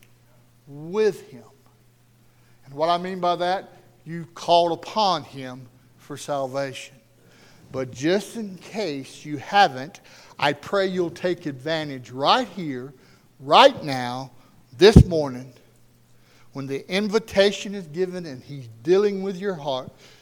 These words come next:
you will come, bow before him, and ask him to be your Savior.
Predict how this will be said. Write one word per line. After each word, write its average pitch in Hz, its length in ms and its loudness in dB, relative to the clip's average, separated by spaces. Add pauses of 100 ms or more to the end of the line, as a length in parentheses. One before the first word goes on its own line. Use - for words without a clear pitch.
(260)
you 196 300 -4
will 165 420 -2
come, 139 400 -10 (2000)
bow 156 280 2
before 139 540 -8
him, 123 120 -18 (1400)
and 131 140 -16
ask 143 340 -10
him 120 200 -18 (580)
to 127 80 -16
be 123 140 -14
your 117 200 -18
Savior. - 320 -20